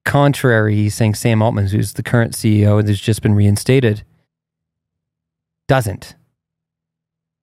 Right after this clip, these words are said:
Or that the ring of power has corrupted him. I just find it so fascinating. And it's so hard not to mention.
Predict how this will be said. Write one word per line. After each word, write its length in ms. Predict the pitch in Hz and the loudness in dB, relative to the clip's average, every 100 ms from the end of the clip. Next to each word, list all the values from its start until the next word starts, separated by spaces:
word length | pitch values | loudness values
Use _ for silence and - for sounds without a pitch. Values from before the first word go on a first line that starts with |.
| _ _ _ _ _ _ _ _ | _ _ _ _ _ _ _ _
Or 160 | 131 131 | 2 2
that 280 | 120 120 - | 2 0 0
the 120 | 113 | -2
ring 380 | 117 110 131 139 | 0 0 2 2
of 140 | 120 | 0
power 540 | - 120 120 110 107 - _ _ _ _ _ _ _ _ - | 0 0 0 0 0 -4 _ _ _ _ _ _ _ _ -4
has 240 | 120 107 | 0 0
corrupted 460 | - 113 104 - 101 | 0 -2 -2 -4 -10
him. 200 | 98 101 _ _ _ _ _ _ _ _ _ _ _ _ _ _ _ _ _ _ _ _ _ _ _ _ _ _ _ - | -10 -14 _ _ _ _ _ _ _ _ _ _ _ _ _ _ _ _ _ _ _ _ _ _ _ _ _ _ _ -12
I 140 | - 135 | -4 0
just 240 | 139 143 | 0 0
find 300 | - 156 143 | 0 0 2
it 100 | 127 | 0
so 300 | - - 135 | -2 2 2
fascinating. 920 | 123 127 113 107 - 101 101 101 95 - _ _ _ - | 2 -2 0 -2 -2 -2 0 0 -4 -8 _ _ _ -2
And 80 | 120 | -2
it's 100 | 120 | 0
so 200 | 170 156 | 2 2
hard 260 | 147 151 | 2 0
not 240 | 135 135 131 | 0 -2 0
to 80 | |
mention. 520 | 147 143 107 - 95 | 2 2 2 -2 -4